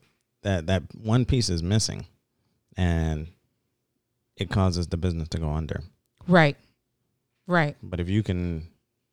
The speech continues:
Speaker 1: find out what that business, what that one piece is,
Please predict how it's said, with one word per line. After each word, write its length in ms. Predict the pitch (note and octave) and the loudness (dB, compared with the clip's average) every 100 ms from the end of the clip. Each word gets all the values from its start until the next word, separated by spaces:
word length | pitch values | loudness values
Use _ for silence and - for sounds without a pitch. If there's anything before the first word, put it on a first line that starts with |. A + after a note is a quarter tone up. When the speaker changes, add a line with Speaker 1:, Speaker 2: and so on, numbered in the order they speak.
| _ _ _ | _ _ _
Speaker 1:
find 280 | - G2 F#2 | -4 0 2
out 180 | G2 E2+ | 2 2
what 180 | E2+ - | -2 -2
that 220 | E2+ D#2 | -2 0
business, 440 | F#2 E2 D#2 D#2+ - _ _ | -2 -4 -6 -10 -12 _ _
what 140 | G#2 G2 | -4 0
that 160 | G2 | 0
one 160 | F#2+ F#2 | 0 -2
piece 260 | G#2 F#2 | -2 0
is, 260 | G2+ E2 | 0 0